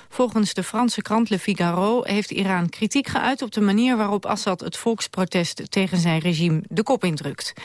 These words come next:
Het Sjaïtisch bewind in Iran heeft het regime in Syrië altijd door dik en dun gesteund.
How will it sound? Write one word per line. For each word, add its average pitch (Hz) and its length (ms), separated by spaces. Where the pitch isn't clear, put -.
Het - 120
Sjaïtisch 226 440
bewind 214 380
in 220 120
Iran 202 340
heeft 190 200
het 190 120
regime 185 380
in 175 120
Syrië 180 400
altijd 226 380
door 180 180
dik 240 220
en 196 200
dun 185 360
gesteund. 202 640